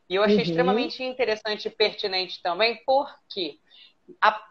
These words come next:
Speaker 1: a parte de investigação que diz respeito à Polícia Federal, normalmente os, as investigações se iniciam por conta do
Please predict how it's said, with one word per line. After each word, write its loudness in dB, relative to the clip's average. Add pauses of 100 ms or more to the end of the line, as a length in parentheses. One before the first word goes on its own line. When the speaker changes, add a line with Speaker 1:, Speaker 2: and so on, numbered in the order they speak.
(180)
Speaker 1:
a 4
parte 2
de -6
investigação 0
que -10
diz -10
respeito -2
à -6
Polícia -14
Federal, 2
normalmente 0
os, -8
as 0
investigações -4
se -14
iniciam -4
por -4
conta 0
do 6